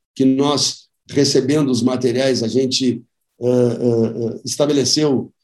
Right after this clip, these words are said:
um número X que a gente queria conhecer nas filmagens, e foi exatamente assim que,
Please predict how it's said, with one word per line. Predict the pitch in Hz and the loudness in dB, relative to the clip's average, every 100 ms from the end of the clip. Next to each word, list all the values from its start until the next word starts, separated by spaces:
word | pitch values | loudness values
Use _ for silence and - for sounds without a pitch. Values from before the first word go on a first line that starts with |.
| _ _ | _ _
um | 139 170 | 2 6
número | 185 180 165 | 8 8 6
X | 127 175 196 | 2 -2 -2
que | 175 | -2
a | |
gente | 147 170 170 | -2 -2 -2
queria | 180 180 180 | -4 -2 0
conhecer | 180 170 135 175 185 190 - _ _ | 2 2 0 0 -2 -2 -14 _ _
nas | - 131 185 196 | -2 0 2 -2
filmagens, | - 180 139 156 180 123 - - - | 0 -2 -2 -4 -4 -4 -8 -14 -10
e | 131 | 0
foi | 175 | 2
exatamente | 170 170 - 190 208 | 2 0 -2 -2 0
assim | - - 185 | -2 -4 -6
que, | 143 202 | -4 -4